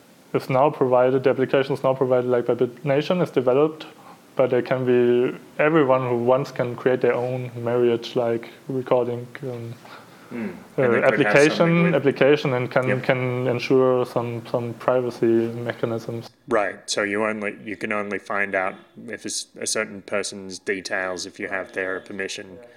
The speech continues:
Speaker 2: Yep. Okay. Okay. Or another way you could do it, I guess, would, you could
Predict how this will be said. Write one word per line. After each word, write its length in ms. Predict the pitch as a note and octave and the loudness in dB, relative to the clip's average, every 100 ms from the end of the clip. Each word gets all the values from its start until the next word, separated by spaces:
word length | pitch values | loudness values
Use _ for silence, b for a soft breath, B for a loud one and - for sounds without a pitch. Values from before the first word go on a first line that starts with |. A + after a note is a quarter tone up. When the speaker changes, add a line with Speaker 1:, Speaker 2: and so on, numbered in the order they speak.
| b b b - | b b b -6
Speaker 2:
Yep. 200 | G2+ G2+ - - A2+ | -4 -4 -12 -16 -10
Okay. 240 | A#2 G2 G2 B B B B2 | -8 -8 -10 B B B -8
Okay. 240 | G#2+ G2 B B - | -6 -8 B B 0
Or 220 | C3+ B2+ | 2 2
another 340 | B2 C#3 C#3 | 0 -2 0
way 220 | B2+ B2+ | 2 0
you 140 | A#2 A#2 | -2 -6
could 180 | B2 G#2+ | -6 0
do 200 | A2 A2 | 2 2
it, 140 | A2+ | 0
I 120 | G#2 | -2
guess, 300 | G#2 G#2+ - | -2 -2 -4
would, 180 | A2+ G#2 - - - | -6 -8 -12 -16 -12
you 160 | B2 G#2+ | -8 -6
could 220 | A#2+ | -6